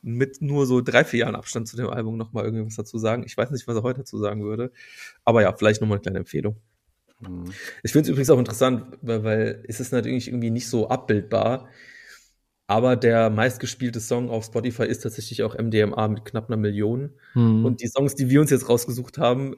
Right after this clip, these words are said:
Speaker 1: äh, <laughs> das sind schon die, äh, also Nachtschattengewächs und Unterdruck sind drei von fünf Songs, die weniger als hunderttausend Plays haben.
Speaker 3: Nice.
Speaker 1: Also schon.
Speaker 3: Das ist
Speaker 1: Yes.
Speaker 3: ja ge-,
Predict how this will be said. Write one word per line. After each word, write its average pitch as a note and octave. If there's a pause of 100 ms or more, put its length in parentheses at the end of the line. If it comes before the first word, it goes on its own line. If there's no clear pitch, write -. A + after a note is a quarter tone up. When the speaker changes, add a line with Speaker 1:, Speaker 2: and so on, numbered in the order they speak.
Speaker 1:
äh, A2 (720)
<laughs> -
das B2+
sind D#3+
schon A3
die, C#3 (140)
äh, B2+
also A#2
Nachtschattengewächs C3+
und C3
Unterdruck C3
sind B2 (1500)
drei C#3
von C#3
fünf D#3
Songs, C3 (600)
die B2
weniger C3+
als B2
hunderttausend A#2+
Plays -
haben. -
Speaker 3:
Nice. G#2+ (120)
Speaker 1:
Also -
schon. - (1400)
Speaker 3:
Das C3+
ist D#3+
Speaker 1:
Yes. C#3
Speaker 3:
ja E3
ge-, D#3+